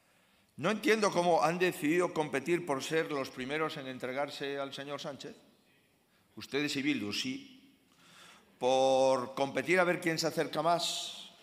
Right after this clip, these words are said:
quién es el socio más fiel y aclarar su posición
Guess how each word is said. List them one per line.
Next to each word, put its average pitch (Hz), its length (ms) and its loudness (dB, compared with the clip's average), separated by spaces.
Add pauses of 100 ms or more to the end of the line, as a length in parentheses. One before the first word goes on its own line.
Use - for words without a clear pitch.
(240)
quién 175 220 -2
es 160 140 -2
el 151 100 -4
socio 156 340 -2
más 156 220 -2
fiel 170 640 -2 (1300)
y 113 760 -4
aclarar 120 760 -4
su 107 400 -8
posición 110 600 -6